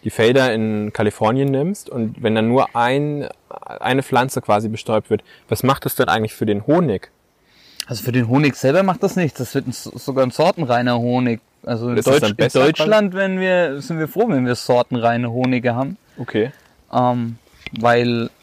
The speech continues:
Speaker 2: sortenrein heißt, das hat einen ganz anderen Geschmack, ne, als jetzt so ein Mischhonig. Die sind sich immer ein bisschen ähnlicher. Kann man in größerer Masse herstellen. Und sortenrein steigert natürlich den Preis. Der hat dann,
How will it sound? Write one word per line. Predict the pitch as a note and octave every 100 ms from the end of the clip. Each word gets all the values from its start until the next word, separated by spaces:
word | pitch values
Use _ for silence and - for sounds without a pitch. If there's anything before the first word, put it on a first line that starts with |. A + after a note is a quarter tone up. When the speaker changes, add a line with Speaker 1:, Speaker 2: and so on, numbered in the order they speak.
| _ _ _ - B2 B2+ - A#2+
Speaker 2:
sortenrein | - A#2+ B2+ B2 C#3 C#3+
heißt, | C#3 -
das | B2
hat | B2+ -
einen | B2+
ganz | B2 B2+
anderen | B2 A#2
Geschmack, | A2 - D#3 - -
ne, | A2+ C3 E3 -
als | A2+ - - -
jetzt | B2+ A2+ -
so | B2
ein | B2 A#2+ A#2 B2
Mischhonig. | D3 - D#3 F3 F3+ -
Die | B2+
sind | - B2
sich | A2+ B2
immer | A#2
ein | A2+ A2+
bisschen | - A2
ähnlicher. | G#2+ A#2+ D3+ D#3+ F3 E3+ E3+ - - - - -
Kann | A#2
man | A2
in |
größerer | G#2+ A#2 A#2 A2
Masse | A2+ D3+ E3
herstellen. | D#3 D#3+ - D3+ E3 E3+ E3+ - _ - _ B2+
Und | -
sortenrein | C3 C3 C3+ C3 C3+ C3+ C3+ C3
steigert | - B2+ B2+ B2
natürlich | A#2+ C3 B2
den | B2
Preis. | A2+ A2+ C#3 D#3
Der | B2+ A#2
hat | -
dann, | B2+ C3+ B2+ C3 B2+